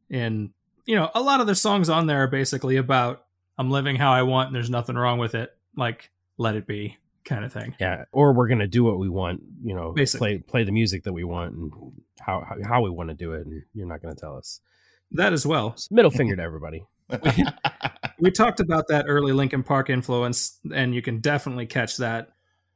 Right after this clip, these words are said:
Speaker 1: which I think is for the better. They definitely, in that genre of music, they are among the more talented bands that I've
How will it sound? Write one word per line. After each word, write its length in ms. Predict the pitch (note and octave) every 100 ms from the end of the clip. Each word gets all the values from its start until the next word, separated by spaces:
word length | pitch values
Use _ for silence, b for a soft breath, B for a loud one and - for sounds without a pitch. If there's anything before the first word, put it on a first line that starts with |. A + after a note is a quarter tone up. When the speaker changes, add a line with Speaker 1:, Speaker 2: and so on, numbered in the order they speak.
| -
Speaker 1:
which 140 | -
I 80 | C3
think 200 | A#2+ B2+
is 120 | A#2
for 160 | - A#2+
the 80 | G#2+
better. 280 | A2+ A2 A2
They 120 | A#2+
definitely, 540 | B2 - A#2+ A#2 C3
in 160 | D#3+ D3
that 200 | C#3+ C3
genre 440 | C#3 C3+ B2+ A#2
of 80 | A2+
music, 400 | A#2+ A2+ A2+ G#2+
they 340 | A#2+ A#2+ B2 - b b b
are 160 | C3 A#2
among 240 | A#2+ A#2+
the 40 | A2+
more 140 | A2+
talented 420 | - B2+ A2+ A2+
bands 260 | A2 A2 G#2
that 80 | G#2+
I've 260 | A2 G#2